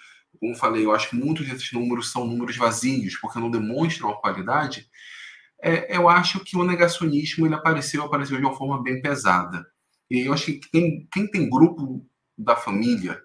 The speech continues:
ou pelo menos eu tinha, eu estava no grupo da minha família, recebia coisas bem, bem bizarras ali. É, a linguagem fácil que muitas pessoas utilizam,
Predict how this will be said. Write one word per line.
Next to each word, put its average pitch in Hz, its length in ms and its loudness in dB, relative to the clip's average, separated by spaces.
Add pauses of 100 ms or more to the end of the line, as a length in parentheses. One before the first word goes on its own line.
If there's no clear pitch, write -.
ou 95 160 -2
pelo 98 140 0
menos 107 160 -2
eu 104 60 -2
tinha, 104 220 -4
eu 92 180 -2
estava 98 300 2
no 95 120 -2
grupo 101 320 -2
da 95 80 0
minha 95 120 -4
família, 104 460 -4 (380)
recebia 160 500 4
coisas 147 440 -2
bem, 131 640 -4 (600)
bem 135 380 0
bizarras 107 720 4
ali. 85 460 -4
É, 87 400 -8 (1040)
a 151 80 6
linguagem 175 600 4
fácil 143 760 2
que - 120 -8
muitas 165 440 0
pessoas 123 460 -4
utilizam, 113 760 -4